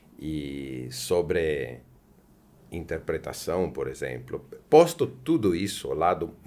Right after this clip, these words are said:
musical, instrumental, eu acho que a diferença de um, de um bom Spalla para um grande Spalla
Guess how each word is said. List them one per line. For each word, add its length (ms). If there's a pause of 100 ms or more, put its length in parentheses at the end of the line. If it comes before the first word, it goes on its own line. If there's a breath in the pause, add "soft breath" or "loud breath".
(140)
musical, 880
instrumental, 920 (880 loud breath)
eu 220
acho 300
que 120
a 40
diferença 1000 (200)
de 160
um, 360 (840)
de 220
um 400 (880)
bom 380
Spalla 640 (1400)
para 240
um 240
grande 500
Spalla 580